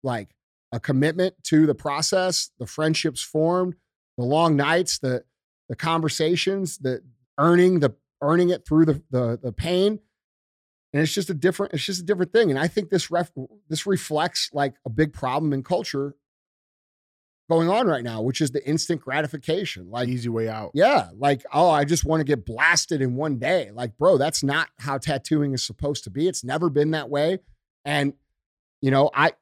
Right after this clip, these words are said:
Speaker 1: I know some people who have done stuff like this, and, you know, I've explained to 'em my point of view, and, you know, it's all good. I don't, like, dislike people that do this. I'm just saying,
Speaker 2: It's America.
Speaker 1: I think you're missing out on a big part of what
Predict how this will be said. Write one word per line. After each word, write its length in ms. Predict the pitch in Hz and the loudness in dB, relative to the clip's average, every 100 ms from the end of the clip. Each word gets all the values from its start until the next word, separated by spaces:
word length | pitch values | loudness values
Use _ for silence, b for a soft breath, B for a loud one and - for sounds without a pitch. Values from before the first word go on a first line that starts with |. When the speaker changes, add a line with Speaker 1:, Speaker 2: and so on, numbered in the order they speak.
| _ | _
Speaker 1:
I 140 | 127 160 | 0 4
know 180 | 175 180 | 6 4
some 160 | - | 2
people 300 | 151 180 175 | -2 0 2
who 100 | 156 | 4
have 120 | 147 | 2
done 320 | 113 143 160 165 | 4 4 4 -2
stuff 340 | - - 160 | -4 0 0
like 200 | 165 160 | 2 -2
this, 280 | - 175 180 | 0 0 0
and, 220 | 135 120 - | -4 -6 -8
you 60 | 127 | -6
know, 100 | 127 | -4
I've 260 | 131 139 123 _ _ _ _ _ _ _ _ _ _ | 0 0 -2 _ _ _ _ _ _ _ _ _ _
explained 440 | - - - 147 156 | -10 -10 -2 0 2
to 60 | 147 | 2
'em 60 | |
my 140 | 139 135 | 2 -4
point 260 | - 147 | -4 -2
of 60 | 135 | 0
view, 260 | 127 151 | 2 4
and, 240 | 196 120 117 _ | 4 2 -4 _
you 100 | 120 | -8
know, 420 | 117 156 135 117 _ _ _ _ 120 | -6 -4 -6 -10 _ _ _ _ -14
it's 120 | 120 | -2
all 140 | 170 | -2
good. 240 | 107 135 170 | 0 2 2
I 80 | |
don't, 260 | 147 151 117 | 0 -2 -6
like, 220 | 123 113 | -6 -6
dislike 440 | 92 143 - 151 175 | -2 -4 -2 -6 -4
people 260 | 139 135 120 | -6 -4 -6
that 140 | 104 | -2
do 160 | 127 202 | -2 0
this. 240 | 131 117 | -2 -2
I'm 140 | 127 | -6
just 220 | 123 123 - | -6 -6 -6
saying, 320 | 147 175 135 | -2 0 0
Speaker 2:
It's 80 | 123 | -2
America. 380 | 247 247 - - | -6 -6 -8 -6
Speaker 1:
I 60 | |
think 180 | 139 196 | -2 0
you're 80 | 165 | 4
missing 360 | 139 180 - 143 | 4 4 2 0
out 220 | 170 214 | 4 4
on 140 | 143 | 4
a 40 | 117 | 0
big 300 | 104 147 - | 0 -2 -2
part 280 | 143 139 | -2 0
of 200 | 135 113 - _ _ _ _ - 220 _ 220 | 0 -2 -8 _ _ _ _ -20 -20 _ -10
what 340 | 123 165 - | 2 2 2